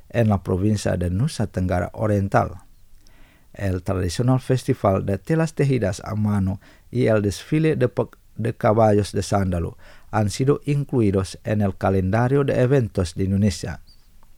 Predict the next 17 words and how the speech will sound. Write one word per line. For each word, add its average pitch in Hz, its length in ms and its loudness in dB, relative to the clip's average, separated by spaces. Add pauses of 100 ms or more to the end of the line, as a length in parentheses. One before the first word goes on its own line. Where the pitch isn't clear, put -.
(600)
Nusa 123 300 2
Tenggara 131 400 2
Oriental 98 560 2
también 98 480 2
incluyó 110 800 0
el 107 160 -2
Festival 131 640 0
Dragon 131 400 0
Komodo, 90 480 0
celebrado 98 680 0 (380)
en 101 160 0
el 92 100 0
distrito 113 580 -2
de 101 100 0
Manggarai 92 420 0
del 117 160 2
Oeste, 92 500 0